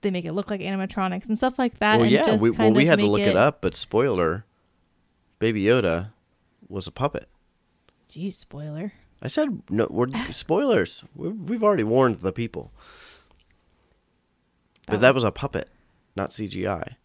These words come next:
Speaker 1: Yes.
Speaker 2: incredible.
Speaker 1: So, yeah, I think there,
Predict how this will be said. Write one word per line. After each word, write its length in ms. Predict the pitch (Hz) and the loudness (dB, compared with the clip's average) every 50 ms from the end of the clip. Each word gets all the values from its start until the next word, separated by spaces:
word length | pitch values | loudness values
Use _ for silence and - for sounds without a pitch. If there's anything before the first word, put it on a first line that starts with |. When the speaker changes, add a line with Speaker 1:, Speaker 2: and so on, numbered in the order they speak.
| _ _ _ _ _ _ _ _ _ _ _ _ _ _ _ _ _ _ _ _ | _ _ _ _ _ _ _ _ _ _ _ _ _ _ _ _ _ _ _ _
Speaker 1:
Yes. 300 | 226 233 220 - 110 107 | -2 -2 0 0 -2 -2
Speaker 2:
incredible. 600 | 104 98 113 131 143 139 98 73 65 - - - _ _ _ _ _ _ _ _ _ _ _ _ _ _ _ | -4 -4 -2 -2 -2 -2 -4 -8 -8 -12 -14 -20 _ _ _ _ _ _ _ _ _ _ _ _ _ _ _
Speaker 1:
So, 180 | - - 339 349 | -4 2 2 4
yeah, 280 | 349 339 269 - - _ | 4 4 2 0 -4 _
I 80 | - 208 | -10 -8
think 220 | 202 - 226 214 - _ | -4 -2 -4 -4 -4 _
there, 460 | - 208 202 196 196 196 196 - - | -6 -6 -4 -4 -4 -4 -6 -8 -10